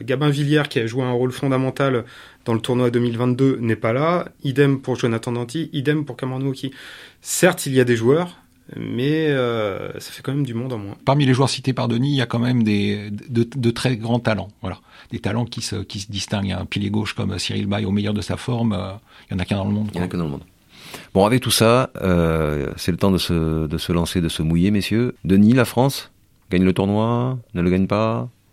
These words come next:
Speaker 3: la deuxième.
Speaker 1: Prétendre que la France, euh, va gagner le, le tournoi, faire le grand chelem, je voulais dire, c'est effectivement prendre, prendre le parti de dire qu'elle va gagner à Dublin.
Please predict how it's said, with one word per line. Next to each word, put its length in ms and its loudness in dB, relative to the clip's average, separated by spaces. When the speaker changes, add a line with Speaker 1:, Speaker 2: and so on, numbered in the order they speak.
Speaker 3:
la 60 0
deuxième. 640 4
Speaker 1:
Prétendre 280 0
que 80 2
la 100 4
France, 340 -2
euh, 380 4
va 120 4
gagner 300 4
le, 220 2
le 120 2
tournoi, 300 0
faire 140 2
le 100 4
grand 140 6
chelem, 320 0
je 40 -8
voulais 200 2
dire, 160 0
c'est 240 -2
effectivement 380 -2
prendre, 960 -2
prendre 140 0
le 40 -2
parti 240 -6
de 80 -4
dire 180 -4
qu'elle 120 -4
va 80 -2
gagner 220 0
à 40 -6
Dublin. 300 -4